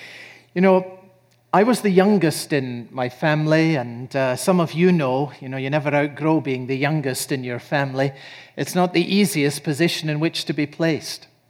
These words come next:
I had brothers who got to do all of the fun things. As the youngest, my father, Jesse, uh, he had me out watching the sheep.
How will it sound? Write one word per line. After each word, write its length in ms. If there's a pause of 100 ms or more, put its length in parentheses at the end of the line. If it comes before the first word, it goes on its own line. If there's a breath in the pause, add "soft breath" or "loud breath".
(720 soft breath)
I 140
had 160
brothers 460
who 100
got 240
to 80
do 180
all 160
of 140
the 120
fun 320
things. 680 (480 soft breath)
As 120
the 80
youngest, 840 (160)
my 160
father, 480
Jesse, 720 (640 soft breath)
uh, 260
he 200
had 200
me 160
out 320
watching 680
the 60
sheep. 440